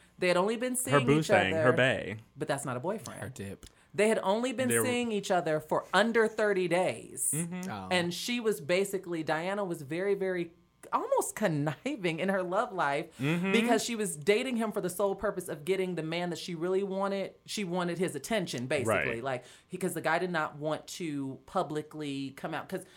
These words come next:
Speaker 1: the, the royal family had issues with Diana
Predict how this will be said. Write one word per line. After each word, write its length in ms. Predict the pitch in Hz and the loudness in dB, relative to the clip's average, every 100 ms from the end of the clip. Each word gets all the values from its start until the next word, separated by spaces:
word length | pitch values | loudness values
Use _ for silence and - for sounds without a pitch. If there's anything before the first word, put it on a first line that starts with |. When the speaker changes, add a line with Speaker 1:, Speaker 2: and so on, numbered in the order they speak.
| - | -14
Speaker 1:
the, 280 | 147 160 151 160 | -2 0 0 0
the 100 | 165 | 0
royal 340 | 156 214 233 | 2 4 4
family 400 | 220 196 175 175 | 4 2 2 -2
had 220 | 165 - - | -2 -4 -2
issues 440 | 175 175 175 165 | -4 -2 -6 -6
with 180 | 156 151 | -6 -4
Diana 840 | 143 135 143 160 170 127 117 123 | -4 -2 -2 -2 -2 -4 -4 -6